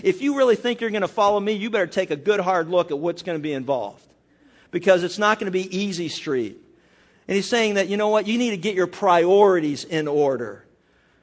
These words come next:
You know, think about this opening declaration of Jesus. "If you're gonna follow Me, then guess what? You're gonna have to forsake everybody and everything in order to do so." The priorities are, if you wanna come after Me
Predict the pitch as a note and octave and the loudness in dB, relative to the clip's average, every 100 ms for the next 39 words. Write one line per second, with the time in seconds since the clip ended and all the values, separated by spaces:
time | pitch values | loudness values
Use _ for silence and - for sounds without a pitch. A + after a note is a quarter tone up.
0 | _ G3 F#3 F3+ A#3 G3 F3 F3 - F3 | _ 0 0 2 -2 2 0 0 -2 2
1 | G3 G3 E3+ D3+ F3 E3+ D3 D#3 F3+ E3 | 2 0 -4 0 0 0 2 2 2 -2
2 | C3+ B2 E3 D3+ C3 E3 D#3+ C4+ A3+ - | -8 -2 -2 -2 -4 -8 -8 -6 -6 -2
3 | G3+ G#3+ G#3 G3+ A#3 G3+ E3+ G#3 G#3 G#3 | 0 2 0 -2 -4 -4 0 0 0 -2
4 | E3 F#3 G#3+ F3+ F3 F3 D3 F#3 E3 - | -2 -2 -2 -2 -2 -4 -6 -2 -2 -2
5 | - G#3+ G#3+ G#3 G3 G3+ G#3 F#3+ G3+ G3 | -2 0 0 2 2 2 -2 0 2 0
6 | E3 E3+ G3 F#3 E3+ D3+ - G3+ D#3 C#3 | -2 4 4 6 2 -4 -4 -2 -2 -2
7 | C#3+ D3+ C#3+ C3+ B2+ D#3 D#3 - A2+ A#2 | 0 0 0 -4 -4 -4 -4 -4 -6 -8
8 | - _ _ _ - - G3 F#3+ G#3 G#3 | -18 _ _ _ -8 0 4 4 6 4
9 | F3 E3+ D#3+ E3 A3+ G3 G3 G3+ F#3+ F#3 | 2 2 0 -2 -4 -4 -4 -2 -2 -4
10 | F#3 D#3+ F3 G3 G3+ | -4 -4 -2 -2 -4